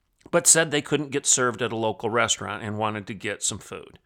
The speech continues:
And you're going to call everybody in this particular movement,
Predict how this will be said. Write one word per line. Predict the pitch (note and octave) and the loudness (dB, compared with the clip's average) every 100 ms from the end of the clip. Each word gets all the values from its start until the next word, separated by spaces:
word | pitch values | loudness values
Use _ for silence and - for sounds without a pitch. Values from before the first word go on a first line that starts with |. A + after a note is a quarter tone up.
| _ _ _ _ _ _ _ _ _ _ _ _ _ - | _ _ _ _ _ _ _ _ _ _ _ _ _ -2
And | C#3+ | 0
you're | C#3 | 2
going | D#3 D#3 D#3+ | 2 2 0
to | |
call | - - D#3+ D#3 | -2 2 4 4
everybody | C3 C#3+ F3+ D#3 D#3 D#3 | 2 2 0 2 2 2
in | D3+ C3 B2+ | -2 -4 -2
this | C3+ - | -2 -2
particular | - - D3+ - D#3+ C#3+ | -2 -4 -4 -4 -4 -4
movement, | A2+ G2 G#2 | -4 -6 -8